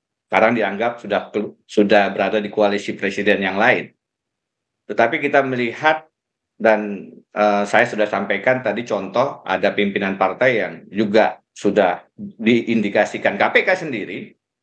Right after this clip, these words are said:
bahwa mereka punya bukti-bukti, bahkan empat perkara, bukan hanya satu, Bang Kani, tapi tidak diproses. Jadi saya menulis, "Korupsilah dalam pelukan koalisi."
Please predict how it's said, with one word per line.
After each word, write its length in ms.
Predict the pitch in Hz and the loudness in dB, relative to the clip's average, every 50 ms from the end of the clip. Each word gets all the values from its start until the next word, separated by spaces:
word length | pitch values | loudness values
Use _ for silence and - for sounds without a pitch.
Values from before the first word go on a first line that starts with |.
| _ _ _ _ _ _ _ _ _ | _ _ _ _ _ _ _ _ _
bahwa 400 | 98 95 - 104 104 101 101 104 | -4 0 4 6 6 6 6 6
mereka 320 | 101 104 101 - - - - | 4 2 4 4 2 2 2
punya 260 | 107 104 107 104 101 | 0 0 0 0 -2
bukti-bukti, 560 | 101 101 - 117 107 101 101 101 - 147 127 | -2 -4 -4 -4 -2 -2 -4 -4 -2 -2 -2
bahkan 340 | - - - 156 147 151 147 | -2 0 2 0 0 0 0
empat 220 | 143 160 160 - | 0 0 0 0
perkara, 400 | - 151 - 165 175 185 175 147 123 | -4 -8 -4 0 0 0 0 0 -4
bukan 220 | - 120 113 110 | -6 -10 -10 -8
hanya 160 | 104 104 101 | -8 -8 -6
satu, 320 | - 98 85 - - 139 131 | -6 -6 -4 -2 0 0 0
Bang 160 | 107 101 95 | 0 -2 -2
Kani, 260 | 92 87 95 110 127 | -2 -2 0 -2 -2
tapi 300 | 127 104 104 98 123 113 | 0 -2 0 0 0 0
tidak 340 | 113 101 - 85 - - - - | 0 0 0 0 -2 -2 -6 -6
diproses. 720 | - 92 - 110 107 104 - - - - - - - - _ _ _ _ _ _ _ _ _ _ _ _ | -4 -4 0 2 2 2 2 0 -6 -10 -12 -16 -20 -20 _ _ _ _ _ _ _ _ _ _ _ _
Jadi 240 | - 101 110 135 135 | 0 2 2 2 4
saya 160 | 156 151 156 | 4 2 2
menulis, 800 | 160 165 156 160 160 170 180 185 151 135 - - - - - - _ _ _ _ _ _ _ _ _ _ _ _ _ _ _ _ _ _ _ _ _ _ _ _ _ _ _ _ _ _ | 2 0 -4 -2 -2 -2 0 0 0 -2 -2 -6 -12 -18 -20 -20 _ _ _ _ _ _ _ _ _ _ _ _ _ _ _ _ _ _ _ _ _ _ _ _ _ _ _ _ _ _
"Korupsilah 640 | - 110 123 127 123 - - 156 147 151 156 160 156 | 0 0 2 0 -2 -4 -2 0 2 4 4 2 2
dalam 480 | 127 120 117 117 120 120 120 123 120 120 - _ _ _ _ _ _ _ - | 0 -4 -4 -2 -4 -4 -6 -8 -12 -14 -16 _ _ _ _ _ _ _ 2
pelukan 800 | 117 117 113 113 110 - - - 127 123 123 123 127 127 131 - - _ | 2 4 4 2 -2 -4 -4 0 2 2 2 2 -2 -8 -12 -16 -12 _
koalisi." 720 | - 110 104 107 120 120 - - 135 98 - - - _ | 2 2 2 2 2 -4 -6 -8 -8 -10 -10 -12 -16 _